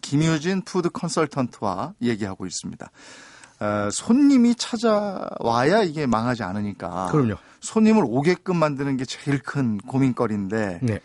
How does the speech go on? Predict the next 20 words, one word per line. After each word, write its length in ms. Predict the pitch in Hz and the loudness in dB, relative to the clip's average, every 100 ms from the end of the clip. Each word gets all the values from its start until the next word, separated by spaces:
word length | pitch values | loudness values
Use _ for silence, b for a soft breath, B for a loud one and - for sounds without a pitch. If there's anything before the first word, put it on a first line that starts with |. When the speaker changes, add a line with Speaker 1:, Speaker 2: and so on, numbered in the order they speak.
| B B - | B B -2
Speaker 1:
일단 300 | 165 160 139 | 0 2 0
첫 180 | - | -2
번째, 520 | - 156 - 120 85 - b b b | -2 -2 -2 -8 -8 -12 b b b
상권이 640 | - - 311 294 277 269 | -4 -2 -2 2 2 2
좋으면 300 | 196 185 185 | 2 2 2
손님이 340 | 185 214 196 180 | 0 0 0 0
오지 160 | 131 | -2
않겠습니까? 480 | 127 113 - 104 98 - b b b b _ - | -6 -8 -12 -12 -12 -18 b b b b _ -6
Speaker 2:
어, 80 | 147 | 0
확률은 320 | 170 254 240 | 4 4 4
높습니다. 420 | 127 - 90 71 | 0 -2 -6 -4
Speaker 1:
네. 380 | 113 110 90 90 - - | -2 -2 -4 -12 -18 -6
Speaker 2:
들어올 200 | 147 156 | 0 0
수 140 | - | 0
있는. 160 | 95 80 | -6 -2
유입되는 800 | 131 170 202 247 208 175 175 175 | 0 0 2 0 2 0 -2 -4
Speaker 1:
음. 160 | 170 170 | -4 -4
Speaker 2:
손님들이 800 | 165 160 147 135 127 127 123 131 | -4 -2 -2 -2 -4 -4 -2 -2
훨씬 460 | 147 - 139 117 | -4 -6 -4 -4
더 140 | 113 | -4